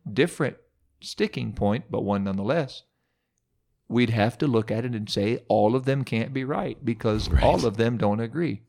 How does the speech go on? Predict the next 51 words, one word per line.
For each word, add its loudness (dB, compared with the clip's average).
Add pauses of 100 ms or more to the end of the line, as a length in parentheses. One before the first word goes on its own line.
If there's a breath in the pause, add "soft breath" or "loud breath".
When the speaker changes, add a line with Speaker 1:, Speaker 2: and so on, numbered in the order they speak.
Speaker 2:
Right. -6 (460 loud breath)
Speaker 1:
So 4
this 6
concept 0
of 2 (580 loud breath)
all 8
religions 2
are -2
right, 4
all 0
roads -2
lead -4
to -4
heaven, 0
doesn't -8
matter -4
as -6
long -2
as -6
you -2
believe -4
what -4
you -2
believe, -4
I -4
believe -4
what -6
I -2
believe, -4 (360 loud breath)
then -2
we're -2
all 4
right, 0
you -2
have -4
your -2
truth, -6
I -6
have -8
mine, -4
we're -4
all 4
right, 2 (300 loud breath)
and -4
we're 2
all 2
going 0
to 0
heaven. -4
If -16
that's -4